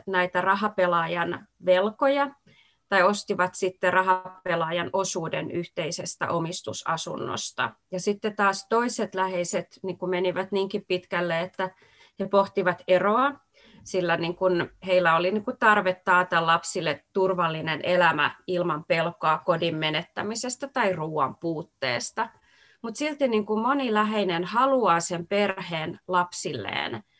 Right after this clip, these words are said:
Ja, ja niin kuin, että täytyy kuitenkin muistaa, että vaikka se toinen vanhempi on rahapelaaja, niin hän voi olla todella niin kuin hyvä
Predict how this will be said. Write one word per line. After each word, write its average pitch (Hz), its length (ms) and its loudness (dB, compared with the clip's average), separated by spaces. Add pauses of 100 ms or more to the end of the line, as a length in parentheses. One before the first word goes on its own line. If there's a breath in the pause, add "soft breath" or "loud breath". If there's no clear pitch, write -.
(360 soft breath)
Ja, 180 300 4
ja 185 100 2
niin 190 180 0
kuin, 190 300 0
että 185 440 2 (120)
täytyy 196 320 0
kuitenkin 208 420 2
muistaa, 208 500 2
että 175 340 -2
vaikka 220 400 0
se 180 160 -4
toinen 185 540 0
vanhempi 175 800 0 (100)
on 220 240 2
rahapelaaja, 202 920 2 (460 soft breath)
niin 185 100 -10
hän 196 200 -2
voi 185 180 4
olla 180 260 2
todella 208 460 0
niin 170 160 -4
kuin 175 260 -2
hyvä 190 360 2